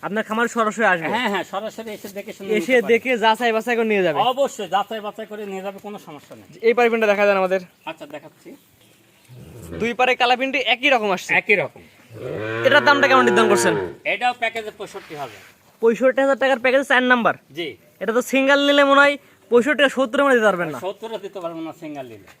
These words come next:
Speaker 1: আর প্যাকেজে নিলে পঁয়ষট্টি?
Speaker 2: প্যাক-, হ্যাঁ, প্যাকেজে নিলে পঁয়ষট্টি।
Speaker 1: স্ক্রিনে পাশে নাম্বারটা লেখা আছে, এটা তো আপনার নাম্বার?
Speaker 2: হ্যাঁ, ওটাই আমার নাম্বার। আর আজ আমি একটু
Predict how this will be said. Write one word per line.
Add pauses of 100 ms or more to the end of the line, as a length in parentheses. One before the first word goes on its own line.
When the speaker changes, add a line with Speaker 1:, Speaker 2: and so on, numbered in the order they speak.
Speaker 1:
আর
প্যাকেজে
নিলে
পঁয়ষট্টি?
Speaker 2:
প্যাক-,
হ্যাঁ,
প্যাকেজে
নিলে
পঁয়ষট্টি।
Speaker 1:
স্ক্রিনে
পাশে
নাম্বারটা
লেখা
আছে,
এটা
তো
আপনার
নাম্বার?
Speaker 2:
হ্যাঁ,
ওটাই
আমার
নাম্বার। (260)
আর (160)
আজ
আমি
একটু